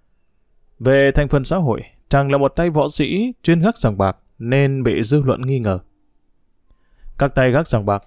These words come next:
phần đông là những tay anh chị giang hồ chuyên đấm đá chém giết. Làm sao tòa án tin tưởng có người tốt bụng như Trần Vũ? Lâm Vinh tìm ra những lý do khiến Trần Vũ phải vào tù thì hy vọng giúp được Bích Vân.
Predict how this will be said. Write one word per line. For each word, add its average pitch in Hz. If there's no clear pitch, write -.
phần 139
đông 190
là 135
những 151
tay 156
anh 175
chị 107
giang 139
hồ 101
chuyên 180
đấm 160
đá 156
chém 156
giết. 196
Làm 131
sao 190
tòa 127
án 160
tin 185
tưởng 98
có 170
người 110
tốt 214
bụng 123
như 147
Trần 95
Vũ? 170
Lâm 151
Vinh 180
tìm 139
ra 160
những 170
lý 190
do 175
khiến 190
Trần 117
Vũ 143
phải 120
vào 101
tù 95
thì 143
hy 190
vọng 123
giúp 202
được 123
Bích 185
Vân. 127